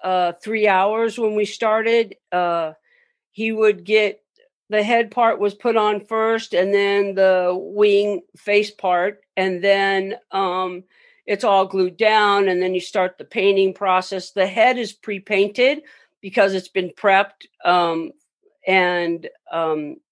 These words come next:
any kind of, like, foam latex anomaly was fixed, or any little hole was filled in, the seam line was filled in. And then, um, uh,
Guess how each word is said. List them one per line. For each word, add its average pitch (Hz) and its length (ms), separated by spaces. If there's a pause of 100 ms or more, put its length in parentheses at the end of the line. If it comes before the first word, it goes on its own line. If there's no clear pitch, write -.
(120)
any 196 280
kind 190 360
of, 165 480 (160)
like, 170 200
foam 190 240
latex 190 540 (160)
anomaly 185 640
was 175 220
fixed, - 580
or 160 380 (260)
any 190 200
little 185 200
hole 185 380
was 180 160
filled 175 420
in, 180 360
the 160 80
seam 180 300
line 175 300
was 165 200
filled 175 360
in. 175 200 (380)
And 185 220
then, 202 480
um, 175 520 (920)
uh, 165 460